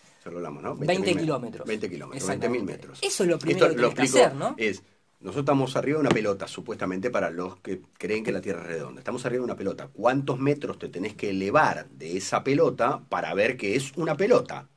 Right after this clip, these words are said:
Speaker 1: Es básica
Speaker 2: Que el
Speaker 1: la
Speaker 2: horizonte
Speaker 1: pregunta.
Speaker 2: se curva alguna vez,
Speaker 1: Claro.
Speaker 2: no en círculo, <clears throat> sino realmente en una curvatura hacia los costados.
Speaker 1: Hacia los costados.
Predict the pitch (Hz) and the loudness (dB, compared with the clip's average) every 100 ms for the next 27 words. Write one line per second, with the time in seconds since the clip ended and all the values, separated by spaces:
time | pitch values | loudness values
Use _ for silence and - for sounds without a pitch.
0 | _ _ _ 117 120 135 131 - - 190 | _ _ _ -10 2 2 2 -4 2 4
1 | 196 196 302 311 302 - 214 - 277 302 | 4 4 4 4 2 2 0 0 2 4
2 | 294 262 208 214 208 247 214 - - 170 | 2 0 0 0 0 4 6 4 2 4
3 | 240 294 - 247 196 202 226 208 - 139 | 6 6 4 4 4 4 6 6 6 2
4 | 190 233 190 202 214 180 185 180 165 156 | 4 4 2 2 2 0 2 0 0 2
5 | 160 170 175 196 180 147 143 - 143 - | 2 2 2 2 0 -2 -4 -8 -10 -10
6 | - - 120 113 - 73 | -10 -2 -2 -2 -8 -12